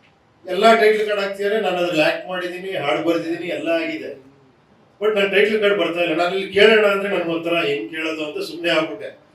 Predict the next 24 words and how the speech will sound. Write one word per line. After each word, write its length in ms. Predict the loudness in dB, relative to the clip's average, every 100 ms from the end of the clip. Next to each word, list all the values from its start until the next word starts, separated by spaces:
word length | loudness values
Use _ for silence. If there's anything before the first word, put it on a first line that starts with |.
| _ _ _ -8
ಆಮೇಲೆ 360 | -4 0 0 -2
ಕಾಶಿ 360 | -2 -4 -6
ಸರ್ 160 | -8 -6
ನೋಡ್ಬಿಟ್ಟು 560 | -4 -6 -6 -8 -6 -4
ಆ 200 | -4 -4
ಟೈಮಲ್ಲಿ 360 | -4 -2 -2
ಮತ್ತೆ 220 | -2 2 2
ಆ್ಯಡ್ 280 | 2 0
ಮಾಡಕ್ 220 | -4 -6 -8
ಆಗ್ತಿರ್ಲಿಲ್ಲ. 640 | -10 -12 -12 -12 -14 -16 -12
ಶೂಟ್ 340 | -8 -8 -8
ಮಾಡಿ 600 | -6 -4 -2 -4 -4 -6
ನನ್ನ 180 | -10 -10
ಸಪರೇಟ್ 560 | -10 -8 0 2 2 0
ಟೈಟ್ಲ್ 240 | -6 -6
ಕಾರ್ಡ್ 200 | -8 -4
ಫಸ್ಟ್ 200 | -6 -4
ಸಿನಿಮಾ 260 | -8 -6 -8
ಹಾಕ್ತಾರೆ, 320 | -8 -12 -14
ಅನಂತರ 280 | -14 -14 -14
ಒಂಥರ 300 | -14 -14 -20
ನಿಂಗೆ 220 | -20 -14
ಜ್ಞಾಪಕ 260 | -14 -12
ಇರ್ಬೋದು, 500 | -12 -12 -14 -18 -20